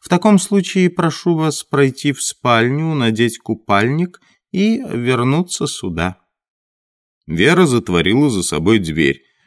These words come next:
Через несколько минут она появилась в плотно облегавшем фигуру купальнике сжатого шёлка. "Благодарю вас, мисс Клейторн", сказал судья. "Извольте подождать здесь, пока мы обыщем вашу комнату".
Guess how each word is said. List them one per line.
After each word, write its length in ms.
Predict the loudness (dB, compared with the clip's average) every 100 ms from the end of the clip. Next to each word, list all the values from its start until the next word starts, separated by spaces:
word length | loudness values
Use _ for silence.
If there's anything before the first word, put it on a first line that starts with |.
| _ -4
Через 280 | 0 2
несколько 520 | 2 2 2 -2 0 0
минут 340 | 2 0 0
она 180 | 0 0
появилась 640 | 2 2 4 2 0 -2
в 140 | -8 -4
плотно 400 | 0 0 0 -2
облегавшем 600 | 0 2 2 0 -6 -6
фигуру 360 | -4 -2 -2
купальнике 840 | -2 -6 -2 0 0 -2 -2 -4 -4 _ _
сжатого 640 | -8 -4 0 0 0 -2 -2
шёлка. 640 | -4 -4 -4 -4 -8 -14 -14 _ _ _ _ _ _ -10
"Благодарю 680 | -2 0 0 2 4 4 2
вас, 380 | -2 -4 -10
мисс 320 | -4 -4 -4 -8
Клейторн", 640 | -2 -2 -2 -4 -4 -4
сказал 400 | -2 0 2 0
судья. 500 | 0 -2 2 2 0 _ _ _ -6
"Извольте 560 | -2 0 2 2 0 -4
подождать 640 | -4 -2 -2 0 -2 -2
здесь, 460 | -4 0 2 2 -2
пока 380 | -6 -4 -2
мы 260 | 0 0 -2
обыщем 720 | -4 -6 -4 -4 -6 -8 -4
вашу 360 | -2 -4 -6 -14
комнату". 680 | -6 -6 -4 -10 -16 -20